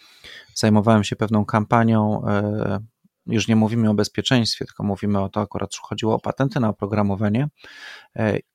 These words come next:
i, e, miałem w związku z tym bardzo dużo kontaktów z Parlamentem Europejskim i się okazało, że, mm, jedna z instytucji, która była po przeciwnej stronie,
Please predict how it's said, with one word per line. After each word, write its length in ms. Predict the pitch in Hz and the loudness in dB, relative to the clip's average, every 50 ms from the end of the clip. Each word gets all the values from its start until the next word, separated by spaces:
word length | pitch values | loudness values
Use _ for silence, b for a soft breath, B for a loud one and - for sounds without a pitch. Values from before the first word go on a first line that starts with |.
| _ - | _ -4
i, 280 | 117 113 113 120 - - - | -2 0 0 -2 -4 -6 -6
e, 440 | - 113 110 107 107 107 104 110 110 | -4 -2 0 0 0 0 0 2 2
miałem 260 | 113 117 120 117 110 | 4 4 6 4 4
w 40 | 107 | 4
związku 300 | 113 120 113 - - 123 | 2 0 0 0 -2 -4
z 80 | - - | -4 0
tym 180 | - 110 107 | 0 0 2
bardzo 280 | 110 120 117 - 117 110 | 2 2 2 0 -2 -2
dużo 240 | 107 117 107 107 - | 0 0 -2 -2 -2
kontaktów 460 | - 110 104 - 113 - - 101 - | -2 -4 -4 -4 -6 -6 -6 -8 -8
z 60 | - | -6
Parlamentem 600 | - - 110 107 107 107 143 156 143 - 120 110 | -2 0 2 2 4 4 4 2 2 2 2 2
Europejskim 760 | 104 107 117 110 - 113 101 98 - - - 135 135 156 147 B B B B B B B B B _ | 2 0 0 0 0 0 0 0 0 0 2 2 2 2 0 B B B B B B B B B _
i 240 | _ - 120 117 110 | _ -2 -2 0 0
się 300 | - - 127 117 113 - | 0 2 2 2 2 0
okazało, 800 | 110 113 - - 113 104 107 117 113 117 113 113 110 110 110 107 | -2 -2 0 0 0 2 4 4 4 6 6 6 6 4 4 2
że, 500 | 104 101 98 107 107 107 107 110 110 110 110 _ _ _ _ _ _ _ - | 2 0 2 2 4 4 4 2 2 0 -4 _ _ _ _ _ _ _ -8
mm, 380 | 113 110 107 107 107 107 107 | -6 -4 -4 -2 -2 -2 0
jedna 260 | 107 117 113 - 113 107 | 0 0 0 0 -2 -2
z 60 | - | -2
instytucji, 920 | 110 113 - - - 113 - 139 139 - - - - 117 113 110 110 117 - _ _ | -2 -2 -2 -2 -4 -2 0 -2 -2 0 -2 -2 0 2 2 2 0 -2 -6 _ _
która 440 | - - _ - 117 110 110 113 | -20 -20 _ -4 0 2 2 2
była 240 | 107 107 110 110 110 | 2 2 2 2 2
po 140 | 104 - 104 | 2 0 -4
przeciwnej 600 | - - - 107 - - 160 139 123 120 104 104 | -2 -2 -2 -2 0 0 0 2 2 2 2 2
stronie, 520 | - - - - 110 113 113 120 131 143 | 0 -2 0 2 2 4 4 4 4 2